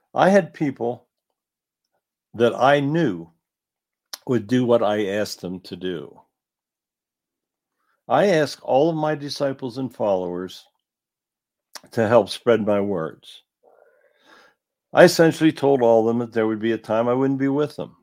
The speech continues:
but I told them there'd be a time that they would join me in heaven.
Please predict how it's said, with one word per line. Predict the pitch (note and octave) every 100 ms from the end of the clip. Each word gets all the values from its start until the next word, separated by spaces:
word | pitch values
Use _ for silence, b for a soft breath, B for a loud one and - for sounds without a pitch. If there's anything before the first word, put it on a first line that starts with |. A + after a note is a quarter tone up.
| _ _ _ _ _ _ _ _ _ _
but | F2
I | F2+
told | F2 F2 E2
them | E2
there'd | F2 F2
be | G2
a | F2+
time | G2 G2 G2
that | F#2
they | G#2+
would | G#2 G2
join | G#2+ G#2+ G#2+
me | G#2+
in | A2
heaven. | A2+ D2+ D2+